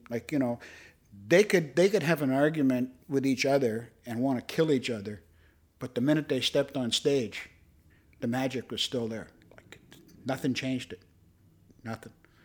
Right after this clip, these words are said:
It was, uh, uh, didn't matter whether Whitey was playing in a little bar in, in the beaches in Toronto or he was playing with Bette Midler. He played with the same magic.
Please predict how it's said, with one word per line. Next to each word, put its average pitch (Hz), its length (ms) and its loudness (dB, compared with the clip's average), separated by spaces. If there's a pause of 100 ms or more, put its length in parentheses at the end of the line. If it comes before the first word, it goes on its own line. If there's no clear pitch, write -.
(540)
It 113 160 -4
was, 110 300 -6
uh, 104 260 -8 (1120)
uh, - 40 -20 (560)
didn't 160 180 2
matter 147 220 4
whether 123 200 2
Whitey 139 320 4
was 120 140 0
playing 139 380 0
in 110 80 -2
a 110 60 -4
little 127 260 -2
bar 127 440 4
in, 113 200 -6 (340)
in 113 80 -8
the 123 80 -4
beaches 139 460 2
in 104 80 -10
Toronto 135 400 2
or 117 380 0
he 120 180 0
was 120 180 -4
playing 143 280 0
with 110 180 -4
Bette 135 220 -2
Midler. 120 320 -4 (580)
He 175 160 2
played 185 340 4
with 151 100 0
the 147 100 0
same 160 560 4 (1000)
magic. 127 540 -6